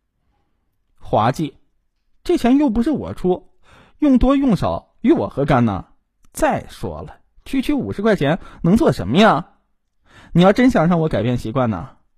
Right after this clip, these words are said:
也可以，你得帮我做件事儿，我就答应你。”“啥事儿啊？”“简单，你帮我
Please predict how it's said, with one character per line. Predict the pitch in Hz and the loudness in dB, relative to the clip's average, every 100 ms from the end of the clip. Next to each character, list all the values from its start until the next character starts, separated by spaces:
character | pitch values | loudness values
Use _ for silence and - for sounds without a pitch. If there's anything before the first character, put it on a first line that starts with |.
| _ _ | _ _
也 | - 95 | -14 -14
可 | - - 196 | -10 -4 -2
以， | - _ _ _ _ - - - _ _ - | -2 _ _ _ _ -20 -20 -20 _ _ -4
你 | - | -2
得 | |
帮 | - 160 | -2 -4
我 | 226 | -4
做 | - 175 | -4 -2
件 | 202 | -2
事 | - | -2
儿， | 277 _ _ _ _ | -6 _ _ _ _
我 | - | -14
就 | 104 107 | -10 -4
答 | 127 | -2
应 | 120 107 | -2 -4
你。 | - _ _ _ _ _ _ _ _ _ _ _ - | -8 _ _ _ _ _ _ _ _ _ _ _ -10
”“啥 | - 73 | -6 -2
事 | - 269 | 4 6
儿 | 254 160 | 6 0
啊 | - - _ _ _ _ _ _ _ _ _ _ _ _ _ | -4 -12 _ _ _ _ _ _ _ _ _ _ _ _ _
？”“简 | - 120 117 | -8 -8 -2
单， | 156 190 - _ _ _ _ _ - - - | 0 0 -2 _ _ _ _ _ -20 -20 -4
你 | 165 | 0
帮 | 180 240 | 4 4
我 | 185 127 135 131 _ | 4 4 4 0 _